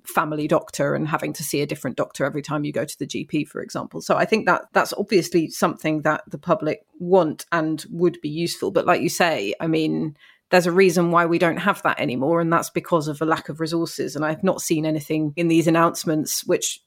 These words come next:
a lot of them are re-announcements, that suggest that there is, there is going to be that funding that allows that to happen. But we'll see. And then what I also found interesting about these announcements is that they were very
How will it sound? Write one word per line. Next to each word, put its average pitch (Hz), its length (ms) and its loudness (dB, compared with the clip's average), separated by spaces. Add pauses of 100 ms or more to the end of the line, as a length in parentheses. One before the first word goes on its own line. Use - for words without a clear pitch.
a 180 80 2
lot 175 160 4
of 151 80 -2
them 165 100 -2
are 165 80 0
re-announcements, 151 800 2
that - 140 0
suggest 156 460 -2
that - 100 -8
there 165 160 2
is, 165 240 -4 (180)
there 160 180 4
is 160 140 0
going 160 280 -2
to - 120 -12
be 165 200 0
that - 260 -2
funding 151 440 0
that - 220 -2
allows 160 440 2
that 151 180 -2
to 156 100 -12
happen. 160 380 -2 (160)
But 156 100 -4
we'll - 140 -6
see. 170 520 -2 (120)
And 202 160 4
then 208 400 4
what 269 240 2
I 302 80 6
also 320 260 4
found 262 220 4
interesting 254 400 4
about 202 180 4
these 190 160 6
announcements 185 560 2
is 156 140 -4
that 170 180 4
they 180 140 6
were 175 100 6
very 175 520 4